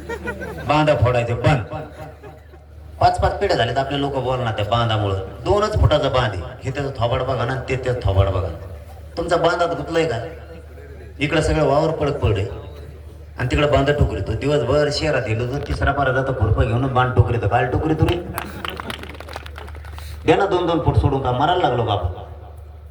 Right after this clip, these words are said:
त्या सतरा महिन्यात मी घेतलेली माहिती,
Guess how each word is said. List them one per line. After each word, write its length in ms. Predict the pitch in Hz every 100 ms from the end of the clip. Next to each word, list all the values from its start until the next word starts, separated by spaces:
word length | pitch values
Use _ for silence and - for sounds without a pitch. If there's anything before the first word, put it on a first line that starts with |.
| - - - - - - -
त्या 260 | 156 165 165
सतरा 400 | - - 151 151
महिन्यात 440 | 147 143 147 156 - - - - - - - - - - - -
मी 120 | 147
घेतलेली 440 | 139 135 147 143 156
माहिती, 580 | 139 120 - - -